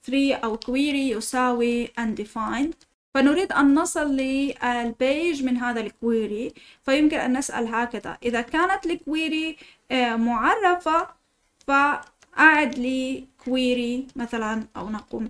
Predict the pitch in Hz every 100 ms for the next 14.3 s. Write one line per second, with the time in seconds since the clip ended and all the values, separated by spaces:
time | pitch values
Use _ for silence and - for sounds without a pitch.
0 | - - 214 - 220 - 269 - 302 311
1 | _ _ _ 262 247 247 247 247 247 233
2 | 233 220 220 220 _ _ _ - 247 262
3 | 262 262 - - - _ - 226 240 240
4 | 240 240 240 - _ _ _ 233 226 -
5 | 240 226 226 226 226 - _ _ _ -
6 | 233 233 247 247 247 - - _ - 233
7 | 233 311 302 247 269 - - _ _ _
8 | 254 247 262 247 226 214 - _ - 247
9 | 269 254 240 247 254 _ _ _ - 233
10 | 240 233 - _ _ 202 208 226 262 302
11 | 320 - - _ _ - 226 233 247 240
12 | 233 - - 214 214 214 214 _ _ _
13 | - 240 233 - _ _ - - 247 233
14 | 226 226